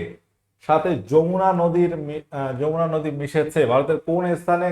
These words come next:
গঙ্গা এবং যমুনা নদী মিলিত হয়েছে? আমরা জানি গঙ্গা নদীর প্রধান উপনদী হচ্ছে যমুনা, গঙ্গা নদীর প্রধান উপনদী যমুনা।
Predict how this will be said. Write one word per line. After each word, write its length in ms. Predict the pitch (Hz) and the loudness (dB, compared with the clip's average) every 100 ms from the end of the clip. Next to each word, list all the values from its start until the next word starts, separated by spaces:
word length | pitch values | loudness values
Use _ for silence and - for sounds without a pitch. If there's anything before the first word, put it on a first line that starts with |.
| - | 2
গঙ্গা 400 | 147 156 165 175 | 2 2 2 4
এবং 340 | 170 170 147 | 4 0 -2
যমুনা 340 | 127 143 160 160 | -2 -2 0 0
নদী 360 | 156 175 285 - _ _ - | 0 0 -2 -6 _ _ -10
মিলিত 360 | 127 151 156 151 | -2 2 2 2
হয়েছে? 460 | 135 135 131 143 127 - - _ _ | 4 4 4 0 0 -2 -14 _ _
আমরা 220 | 131 143 151 | -4 0 2
জানি 200 | 170 180 | 2 4
গঙ্গা 440 | 131 160 175 196 | 6 6 8 6
নদীর 420 | 185 185 196 190 | 6 4 4 2
প্রধান 340 | 165 170 180 185 170 | 0 2 6 4 4
উপনদী 340 | 175 175 170 | 0 0 0
হচ্ছে 200 | 180 180 | -2 -2
যমুনা, 500 | 147 143 165 165 139 - - _ _ _ _ - | 0 2 4 2 0 -2 -12 _ _ _ _ -12
গঙ্গা 520 | 101 120 143 165 175 | 0 4 4 4 4
নদীর 320 | 170 170 180 180 | 4 4 2 2
প্রধান 320 | 156 151 160 | -2 0 0
উপনদী 460 | 160 156 156 160 151 | 0 0 0 0 2
যমুনা। 380 | 156 165 160 | 2 4 4